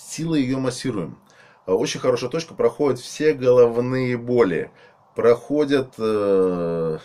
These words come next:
ну, наши проблемы, бессонница проходит, там, э, тревожность какая-то, да. Следующая точка, где у нас линия волос вот так вот идёт, э, возле,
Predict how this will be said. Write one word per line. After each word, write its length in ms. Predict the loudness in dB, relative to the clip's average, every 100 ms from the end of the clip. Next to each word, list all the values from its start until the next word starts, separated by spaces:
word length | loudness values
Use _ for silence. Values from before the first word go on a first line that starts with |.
| -8
ну, 120 | -4
наши 220 | -4 -4
проблемы, 520 | 0 0 0 -4 -4
бессонница 640 | -8 -12 -8 -8 -8 -12 -14
проходит, 540 | -14 -14 -14 -16 -16
там, 220 | -16 -16 -20 -20 -20 -20 -14
э, 80 | -12
тревожность 560 | -6 -4 -4 -4 -6 -10
какая-то, 400 | -8 -8 -8 -8
да. 200 | -10 -12 -20 -20
Следующая 380 | -12 -10 -6 -6
точка, 280 | -4 -6 -6
где 160 | -4 -4
у 80 |
нас 200 | -2 -4
линия 240 | -6 -6 -2
волос 260 | -2 -2 -6
вот 80 | -10
так 100 | -8
вот 100 | -10
идёт, 200 | -10 -12
э, 280 | _ -16
возле, 520 | -10 -8 -8 -10 -10